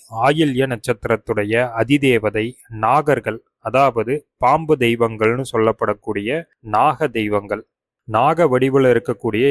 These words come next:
எந்த தெய்வமாக இருந்தாலும் அது அதிதேவதையா வணங்கலாம். தமிழ் ஜோதிடப்படி ஆயில்யம் நட்சத்திரத்திற்கான அதிதேவதை ஆதிசேஷன், பார்க்கடலில்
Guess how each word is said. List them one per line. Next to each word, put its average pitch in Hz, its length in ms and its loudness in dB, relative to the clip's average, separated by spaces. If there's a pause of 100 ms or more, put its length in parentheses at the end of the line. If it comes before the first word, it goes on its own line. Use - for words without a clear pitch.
எந்த 120 160 -2
தெய்வமாக 120 560 -2 (160)
இருந்தாலும் 104 520 -2 (240)
அது 110 120 0 (120)
அதிதேவதையா 113 680 0 (100)
வணங்கலாம். 104 460 -4 (280)
தமிழ் 165 360 2
ஜோதிடப்படி 113 640 0 (360)
ஆயில்யம் 151 440 2
நட்சத்திரத்திற்கான 117 840 -2 (120)
அதிதேவதை 107 600 0 (460)
ஆதிசேஷன், 120 760 0 (360)
பார்க்கடலில் 127 720 2